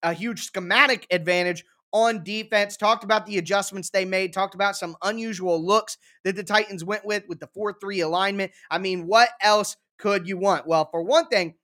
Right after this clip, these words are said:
you could want the visual breakdown. I'm serious, guys. You gotta go check out my Twitter at Tic Tac Titans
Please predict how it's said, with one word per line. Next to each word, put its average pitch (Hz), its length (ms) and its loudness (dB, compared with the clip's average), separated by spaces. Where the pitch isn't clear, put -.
you 214 200 -4
could 202 160 -4
want 214 200 2
the 185 80 -2
visual 214 400 2
breakdown. 175 540 2
I'm 165 100 -6
serious, 185 460 0
guys. 135 320 0
You 151 100 -12
gotta 196 240 4
go 185 140 -2
check 175 260 -2
out 170 100 -4
my 160 120 -2
Twitter 160 420 -4
at 165 220 4
Tic 170 180 -4
Tac 160 240 -2
Titans 151 380 -6